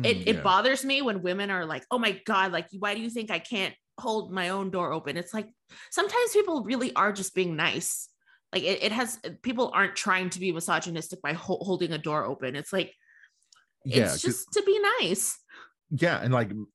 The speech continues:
Speaker 2: maybe I have learned, and maybe this, you can tell me if this is misogynist.
Speaker 1: Mm-hmm.
Speaker 2: I just learned to be extra nice to women,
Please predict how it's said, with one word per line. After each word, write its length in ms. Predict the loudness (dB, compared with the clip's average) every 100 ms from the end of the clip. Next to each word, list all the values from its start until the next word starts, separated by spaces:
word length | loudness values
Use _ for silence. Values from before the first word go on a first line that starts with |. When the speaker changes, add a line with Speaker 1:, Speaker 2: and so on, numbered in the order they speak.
| _
Speaker 2:
maybe 640 | -4 -2 0 0 -2 -4 0
I 160 | 2 4
have 200 | 2 -2
learned, 360 | -6 -6 -6
and 100 | -4
maybe 160 | -4 -4
this, 220 | -6 -10 -16 _ _ _ -10
you 140 | -8 -4
can 100 | -4
tell 160 | -2
me 100 | -4
if 60 | -6
this 120 | -8
is 60 | -8
misogynist. 640 | -4 -2 -2 -6 -12 -14 _ _ _ -10
Speaker 1:
Mm-hmm. 120 | -2
Speaker 2:
I 180 | 2 4
just 160 | 2 0
learned 280 | -4 -4
to 80 | -6
be 220 | -4 -4 -2
extra 320 | -2 -2 -4
nice 320 | -2 -4 -6
to 240 | -8 -6 -4
women, 460 | -2 -4 -6 -14